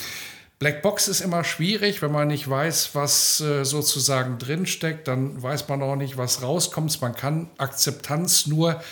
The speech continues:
erreichen, nur dann erreichen im Unternehmen, wenn es gelingt, etwas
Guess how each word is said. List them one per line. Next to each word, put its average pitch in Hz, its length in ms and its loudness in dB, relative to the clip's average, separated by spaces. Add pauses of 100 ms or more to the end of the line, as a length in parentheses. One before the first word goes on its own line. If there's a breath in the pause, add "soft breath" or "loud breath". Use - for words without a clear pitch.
(440 loud breath)
erreichen, 135 760 2
nur 127 120 2
dann 147 280 0
erreichen 135 600 -2
im 147 120 -2
Unternehmen, 139 680 -2
wenn 135 140 0
es 143 200 0
gelingt, 151 460 -2
etwas 143 500 2